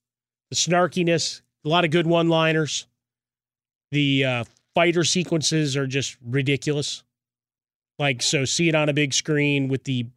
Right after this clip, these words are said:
Dolby sound or whatever the best sound is that you, uh, think you can find in a movie theater and, and just immerse yourself in it.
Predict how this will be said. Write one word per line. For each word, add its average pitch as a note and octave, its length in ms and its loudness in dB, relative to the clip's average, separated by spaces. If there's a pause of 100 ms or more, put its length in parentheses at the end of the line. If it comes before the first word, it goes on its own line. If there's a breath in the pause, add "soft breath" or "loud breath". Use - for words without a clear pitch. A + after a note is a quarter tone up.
(180)
Dolby C#3+ 400 0
sound C#3 560 0
or A#2 120 -6
whatever C#3 300 -2
the C3+ 80 -2
best C3 320 -4
sound C#3 400 -4
is C#3 320 -4 (380)
that C3 240 -4
you, C#3+ 240 2
uh, C3 220 0 (100)
think C#3 300 -2
you C#3 100 -2
can C3+ 160 -6
find C#3 420 -2
in C#3+ 160 -2
a C3 60 -2
movie C#3 320 -2
theater C#3 400 0 (680)
and, D#3 180 0
and D#3 160 2
just D3+ 200 -2
immerse C#3 320 0
yourself C#3 340 -4
in C#3+ 100 0
it. D3 160 -4